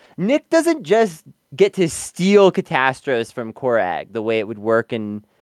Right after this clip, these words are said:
like, some previous Power Rangers seasons a lot of the time where you have similar story arcs. Instead,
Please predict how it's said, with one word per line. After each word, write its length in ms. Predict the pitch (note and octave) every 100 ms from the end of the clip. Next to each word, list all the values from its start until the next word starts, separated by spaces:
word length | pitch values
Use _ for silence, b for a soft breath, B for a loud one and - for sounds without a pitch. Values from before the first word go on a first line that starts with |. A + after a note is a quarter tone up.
| _ _ _ -
like, 200 | C3 A#2+
some 160 | D3 C3
previous 500 | C#3 B2+ B2+ C3+ C#3+
Power 300 | D3+ C3 C3+
Rangers 380 | C3+ C3 C3+ -
seasons 420 | C#3+ C3+ C3+ C3
a 40 |
lot 200 | C3+ C3+
of 80 | C#3
the 80 | C#3
time 500 | D3+ C3+ C#3 C#3 C3+
where 180 | - C#3
you 140 | C3 C#3
have 300 | C3+ B2+ - _
similar 380 | - - C#3+ C#3
story 360 | C3 C3 C3+ D3+
arcs. 440 | D3+ E3 - - _ b b b b
Instead, 800 | F3+ E3+ - A3+ B3 G3+ D3+